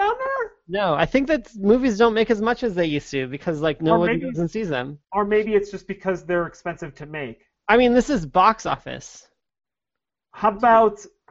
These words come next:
Speaker 2: so wait, L-, Lord of
Speaker 1: We
Speaker 2: the
Speaker 1: still haven't
Speaker 2: Rings?
Speaker 1: got number one. I don't, I'll give you
Speaker 2: Avatar?
Speaker 1: number one.
Speaker 2: Avatar.
Speaker 1: No, Avatar is, like, number maybe, like, seventeen or something.
Speaker 2: Number one? Oh, man.
Speaker 1: I'll give you a hint.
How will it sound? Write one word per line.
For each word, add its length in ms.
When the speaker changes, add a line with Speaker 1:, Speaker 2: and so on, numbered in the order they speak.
Speaker 2:
so 160
wait, 360
L-, 380
Lord 240
of 80
Speaker 1:
We 60
Speaker 2:
the 60
Speaker 1:
still 100
haven't 160
Speaker 2:
Rings? 120
Speaker 1:
got 60
number 180
one. 360
I 100
don't, 240
I'll 140
give 120
you 80
Speaker 2:
Avatar? 360
Speaker 1:
number 240
one. 380
Speaker 2:
Avatar. 560
Speaker 1:
No, 320
Avatar 460
is, 100
like, 200
number 400
maybe, 360
like, 240
seventeen 640
or 80
something. 420
Speaker 2:
Number 380
one? 460
Oh, 640
man. 340
Speaker 1:
I'll 80
give 140
you 100
a 60
hint. 340